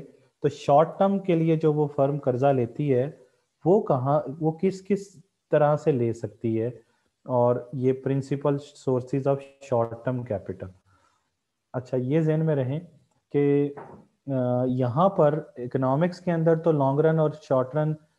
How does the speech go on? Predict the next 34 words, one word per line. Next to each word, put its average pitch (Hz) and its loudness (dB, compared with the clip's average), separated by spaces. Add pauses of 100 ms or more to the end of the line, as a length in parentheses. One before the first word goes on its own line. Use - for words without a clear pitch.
(600)
का 135 0
कोई 139 2
exact 135 0
calendar 139 0
period 139 0
नहीं 151 0
है, 156 -4 (360)
लेकिन 156 0
ये 160 2
चूँकि 165 0
finance 156 -2
का 180 4
हम 156 0
portion 151 0
पढ़ 143 0
रहे 151 -2
हैं, 165 -6 (380)
तो 139 -2
finance 147 0
के 196 -2
अंदर 170 2
जनाब, 156 0 (420)
अ, 131 4 (240)
less 147 2
than 170 2 (500)
fin-, 147 0
ये 156 4
मैं, 170 0 (580)
ये 131 2
मैं 160 0
बता 135 0
रहा 143 0
हूँ 175 -8
in 143 -2